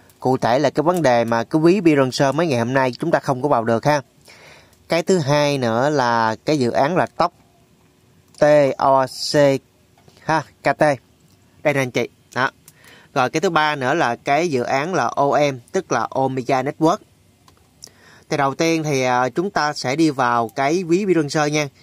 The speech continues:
Thì có thể nói cái lần cập nhật này á, là cái lần cập nhật lâu nhất của dự án Bi Network. Cả trên cái app Bi cũng như là cái ví Bi Đơn Sơ. Thì sau mấy ngày cập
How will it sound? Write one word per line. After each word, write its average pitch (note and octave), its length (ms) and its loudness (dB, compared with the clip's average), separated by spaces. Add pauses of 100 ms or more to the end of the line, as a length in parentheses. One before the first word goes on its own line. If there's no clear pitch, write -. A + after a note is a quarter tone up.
(220)
Thì A#2+ 120 -4
có D#3 160 0
thể C3 200 -4
nói E3 260 0
cái G#3 120 0
lần A#2 120 -2
cập - 180 -20
nhật C3+ 280 -4
này A#2+ 200 -2
á, C3+ 160 0
là A#2 180 -4
cái D3+ 160 -4
lần A2+ 200 -2
cập - 260 -8
nhật A#2+ 320 -8
lâu C#3 200 2
nhất G#3+ 180 0 (160)
của A#2 240 0
dự A#2+ 100 -2
án D#3 220 -4
Bi C#3+ 140 0
Network. E3 340 0 (840)
Cả B2 280 -4
trên D3 300 0
cái E3+ 380 -2
app E3+ 220 -4
Bi D#3+ 200 2 (120)
cũng C#3 160 -8
như C#3+ 120 0
là A#2+ 340 0
cái D#3 120 -2
ví F#3 140 2
Bi D3+ 140 0
Đơn C#3 180 0
Sơ. D3+ 260 0 (640)
Thì C3 160 -2
sau D#3 240 0
mấy F3+ 140 -2
ngày C#3+ 200 0
cập - 140 -8